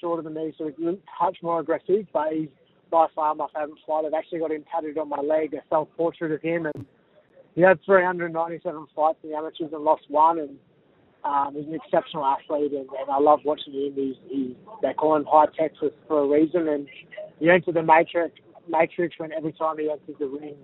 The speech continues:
um, and he's a, an exceptional athlete, and he's revolutionised the sport of boxing, so I'm grateful that there's someone like that to look up to in the sport, and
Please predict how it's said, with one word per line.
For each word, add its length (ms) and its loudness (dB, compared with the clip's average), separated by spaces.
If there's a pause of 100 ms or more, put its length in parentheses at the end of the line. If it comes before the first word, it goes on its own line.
(160)
um, 400 -10
and 100 -18
he's 180 -16
a, 320 -6 (500)
an 60 -6
exceptional 440 2
athlete, 340 4
and 80 -2
he's 140 -2
revolutionised 800 6
the 140 -14
sport 200 -2
of 80 -6
boxing, 540 -6
so 260 -4 (440)
I'm 100 -4
grateful 360 6
that 160 -2
there's 180 -4
someone 280 -2
like 220 -2
that 220 -6
to 60 -14
look 180 -8
up 200 -6
to 140 -8
in 80 -14
the 80 -14 (100)
sport, 300 -2
and 100 -4